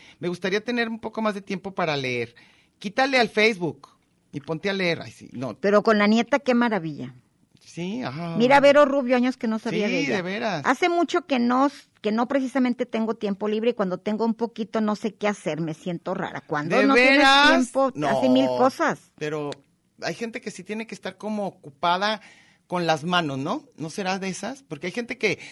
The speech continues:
Speaker 1: sentarse, por ejemplo, a platicar, no, así como te decía de la música o
Speaker 2: Le
Speaker 1: de
Speaker 2: dan
Speaker 1: comer,
Speaker 2: ansias.
Speaker 1: no, no es suficiente. Entonces, no sé.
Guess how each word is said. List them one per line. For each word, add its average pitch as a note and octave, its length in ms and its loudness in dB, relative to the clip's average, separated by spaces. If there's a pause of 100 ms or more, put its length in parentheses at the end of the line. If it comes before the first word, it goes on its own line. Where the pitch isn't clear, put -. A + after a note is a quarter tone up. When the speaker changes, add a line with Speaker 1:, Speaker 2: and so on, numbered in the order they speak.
Speaker 1:
sentarse, G#3 500 -2
por B3+ 80 -4
ejemplo, B3 180 -2
a C4 60 -6
platicar, A#3+ 580 2
no, G3+ 200 -4
así F#3 120 -10
como A3 200 -4
te A3+ 80 -2
decía A3 200 -2
de A3 80 2
la G#3+ 80 0
música F#3+ 380 -6
o - 20 4
Speaker 2:
Le G3 60 6
Speaker 1:
de G3+ 60 6
Speaker 2:
dan A3+ 120 4
Speaker 1:
comer, G#3+ 180 4
Speaker 2:
ansias. G3 140 0
Speaker 1:
no, C#3+ 240 2
no D3+ 140 -4
es D#3+ 60 -6
suficiente. D3+ 680 -10 (400)
Entonces, C3+ 240 -12
no D3 100 -6
sé. C#3+ 360 -8